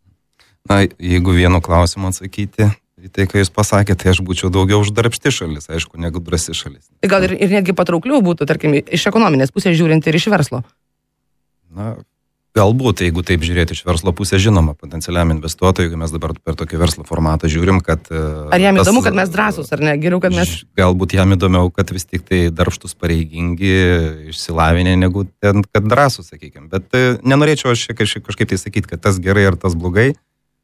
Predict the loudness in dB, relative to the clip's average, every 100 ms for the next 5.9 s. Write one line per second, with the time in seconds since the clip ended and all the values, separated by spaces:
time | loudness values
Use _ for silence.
0 | _ -2 0 2 2 4 4 2 0 -6
1 | -4 -2 0 0 -2 -6 -4 -6 -2 0
2 | 0 0 0 0 2 2 2 2 2 2
3 | 2 2 -2 -6 -4 -4 -4 -4 -6 -4
4 | 0 0 0 -8 -6 -6 -6 -6 0 2
5 | 2 -2 -2 0 2 2 2 2